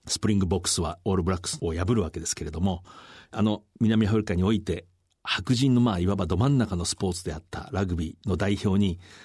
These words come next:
まあ、ただ一人当時、え、白人でない選手としてこのチェスター・ウィリアムズさんが選ばれていたと。で、非常に大いなる、まあ、注目を集めた。ものすごく責任を負っていたと言ってもいいでしょう。えー、その時のことについて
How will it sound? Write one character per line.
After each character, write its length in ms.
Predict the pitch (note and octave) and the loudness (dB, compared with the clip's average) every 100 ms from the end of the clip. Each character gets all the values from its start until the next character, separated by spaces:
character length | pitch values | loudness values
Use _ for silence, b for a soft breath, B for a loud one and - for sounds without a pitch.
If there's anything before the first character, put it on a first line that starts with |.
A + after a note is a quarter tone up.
| B - | B 0
ま 140 | G#2 | 0
あ、 20 | |
た 140 | - B2+ | 2 0
だ 100 | C#3 | 0
一 240 | - F3 | 2 2
人 160 | A2 - | 2 0
当 160 | - F#2 | -2 0
時、 220 | C#2+ - _ _ | -2 -6 _ _
え、 80 | E2 | -10
白 280 | - F2+ A2+ | -8 -2 2
人 180 | A2 G#2+ | 4 4
で 100 | G2+ | 4
な 140 | C#3 | 2
い 80 | B2 | 2
選 160 | - | -2
手 140 | D2 - | -4 -4
と 80 | - | -2
し 80 | |
て 80 | - | 0
こ 60 | A2+ | 0
の 60 | |
チ 120 | F2 F#2+ | 0 -2
ェ 20 | |
ス 80 | - | -2
タ 160 | F2 | -2
ー・ 60 | E2 | 0
ウ 60 | |
ィ 20 | F#2 | 0
リ 120 | D#2+ | 0
ア 40 | |
ム 80 | D#2+ | -4
ズ 60 | - | -4
さ 100 | F2+ | 0
ん 80 | |
が 160 | D3+ - B B B B B B - | 0 -2 B B B B B B -2
選 160 | F#2+ | 0
ば 80 | G#2+ | 0
れ 80 | F#2+ | -2
て 140 | - | -4
い 20 | |
た 140 | D2+ - | -12 -14
と。 120 | - - - | -18 -20 -14
で、 80 | F2+ | -10
非 140 | - | -2
常 60 | G#2+ | -2
に 80 | A#2 | 0
大 240 | G#2+ B2+ | 2 4
い 60 | B2 | 4
な 100 | G#2 | 2
る、 80 | G#2 | 2
ま 80 | F2 | -2
あ、 60 | |
注 280 | - - F#2+ | -4 -2 2
目 220 | G2 F#2 | 2 0
を 100 | F2 | -4
集 120 | E2 D#2 | -4 -6
め 100 | D2+ | -8
た。 160 | - B B B B - | -12 B B B B -6
も 180 | F2+ F#2+ | 0 2
の 80 | |
す 100 | A2+ | 2
ご 80 | E3+ | 0
く 120 | D#3 | 0
責 280 | G#2+ E2+ G2+ | -2 -2 0
任 240 | G2 F#2+ G#2+ | 2 2 0
を 120 | F2+ | -4
負 40 | E2+ | -6
っ 20 | |
て 160 | - F#2+ | -2 -2
い 60 | |
た 80 | F2 | -2
と 60 | E2 | -6
言 80 | |
っ 40 | D#2 | -8
て 80 | D#2 | -6
も 120 | D2+ | -6
い 20 | |
い 20 | |
で 60 | D2 | -6
し 80 | - | -8
ょ 160 | - | -12
う。 60 | B B B B - | B B B B -8
え 120 | D#2+ | -4
ー、 40 | |
そ 100 | E2+ | 0
の 40 | A2 | 2
時 140 | G#2 | 2
の 100 | F#2 | 0
こ 100 | - | -2
と 100 | F#2 | -4
に 60 | D#2+ | -6
つ 120 | - | -6
い 40 | F2 | -2
て 220 | B2+ | -2